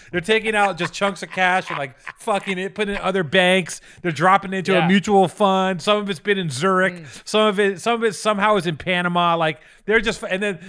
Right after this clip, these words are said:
Speaker 1: and you're like, "Hey, I need, I need to buy a jet ski. Can I have, can I have thirty-five hundred dollars?" Like, "Oh, hold on, Maddie. It's your, your spending's a little crazy."
Speaker 2: <laughs>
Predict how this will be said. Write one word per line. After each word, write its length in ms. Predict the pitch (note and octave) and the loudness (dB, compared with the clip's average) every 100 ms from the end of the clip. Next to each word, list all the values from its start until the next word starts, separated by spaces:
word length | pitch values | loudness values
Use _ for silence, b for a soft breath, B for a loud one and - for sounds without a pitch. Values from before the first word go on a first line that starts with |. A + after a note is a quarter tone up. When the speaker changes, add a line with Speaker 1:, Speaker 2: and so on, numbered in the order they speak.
| G3+ | -6
Speaker 1:
and 120 | G#3+ | -2
you're 100 | A#3 | 0
like, 120 | A#3+ | -2
"Hey, 220 | F#3+ B3 | 0 0
I 100 | B3 | 2
need, 240 | A#3 C4 A3+ | 0 -2 -4
I 100 | D#3+ | -2
need 140 | G3 A#3+ | -2 -2
to 60 | G3 | 0
buy 160 | A3+ | 2
a 80 | G3+ | 2
jet 320 | C3 D#3 A3+ | 2 0 0
ski. 400 | - G3+ D3 G#2+ B B B | -4 -4 -2 -4 B B B
Can 100 | - G3+ | 0 2
I 60 | |
have, 260 | A3 G#3+ - | 4 2 -2
can 120 | - | -4
I 80 | G3+ | 0
have 120 | A3+ | 0
thirty-five 480 | D#3+ G3+ G#3 G#3+ G#3+ | 2 2 2 2 2
hundred 180 | G3 F#3 | 2 0
dollars?" 220 | F3 F#3+ | 0 0
Like, 140 | E3+ D#3+ | 0 0
"Oh, 280 | F#3 F#3+ E3+ | 2 4 4
hold 200 | F#3+ F3 | 4 2
on, 160 | C#3+ | 0
Maddie. 340 | C#3 B2+ B2 B2+ | 0 -2 -2 -4
It's 140 | B2 | -4
your, 300 | D#3+ F3 F3 B B | -4 -2 -4 B B
your 80 | F3 | -8
spending's 320 | - A#3 G3+ | 0 0 2
a 40 | F3+ | 2
little 200 | F3+ - | 0 2
crazy." 340 | F3+ E3+ C3 | 4 4 4
Speaker 2:
<laughs> 60 | A2+ | -2